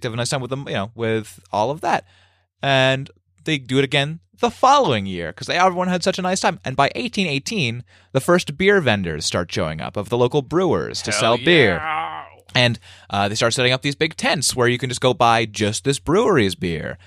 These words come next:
Speaker 1: and have a nice time. They s-, bring some Oom Pa Pa bands. And they're like, "Hey, this is so fun. We're all so drunk.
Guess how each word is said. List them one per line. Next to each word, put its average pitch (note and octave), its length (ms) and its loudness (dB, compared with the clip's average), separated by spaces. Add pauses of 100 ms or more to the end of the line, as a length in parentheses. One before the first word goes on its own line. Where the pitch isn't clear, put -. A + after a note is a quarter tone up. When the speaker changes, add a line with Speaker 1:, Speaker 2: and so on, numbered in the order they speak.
Speaker 1:
and G#2+ 100 -4
have A#2+ 120 0
a C#3 40 -2
nice C#3+ 180 -2
time. G3 180 0
They A#2 60 -2
s-, - 120 -6
bring C3 240 -4
some D#3 200 -8
Oom C4+ 160 -6
Pa A2 200 2
Pa E2+ 220 -6
bands. - 480 -14 (220)
And D#3+ 100 -4
they're E3+ 100 2
like, E3 160 4 (100)
"Hey, D#4+ 120 4
this E4+ 140 -2
is A#3+ 120 -4
so A3 140 0
fun. - 220 0
We're F3 100 4
all F#3+ 80 6
so F3 140 -2
drunk. F#3 220 0